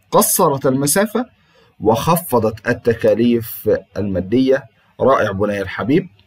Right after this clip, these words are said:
ثم نأتي إلى السؤال الثالث،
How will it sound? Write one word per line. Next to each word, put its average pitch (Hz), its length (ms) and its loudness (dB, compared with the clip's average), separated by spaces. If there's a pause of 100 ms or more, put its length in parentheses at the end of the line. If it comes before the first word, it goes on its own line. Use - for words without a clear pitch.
(480)
ثم 254 280 2
نأتي 160 480 2
إلى 120 440 2 (1000)
السؤال 113 500 0
الثالث، 104 440 -2